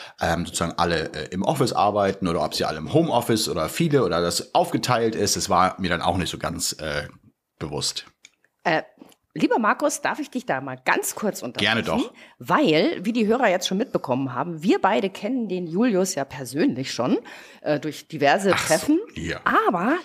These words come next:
Speaker 2: nicht jeder kennt den Julius persönlich.
Speaker 1: Ja.
Speaker 2: Vielleicht, bevor wir zu deiner Frage kommen, äh, fänd ich's jetzt ganz toll, wenn der Julius mal ganz kurz sagt,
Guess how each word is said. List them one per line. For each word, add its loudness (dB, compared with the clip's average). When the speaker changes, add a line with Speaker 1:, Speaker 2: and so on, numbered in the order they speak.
Speaker 2:
nicht 2
jeder 0
kennt -8
den -8
Julius -8
persönlich. -4
Speaker 1:
Ja. -8
Speaker 2:
Vielleicht, -2
bevor -2
wir 0
zu -6
deiner 2
Frage -4
kommen, 0
äh, 4
fänd 0
ich's -2
jetzt 0
ganz -2
toll, 0
wenn 2
der -4
Julius 2
mal 0
ganz 0
kurz -2
sagt, 2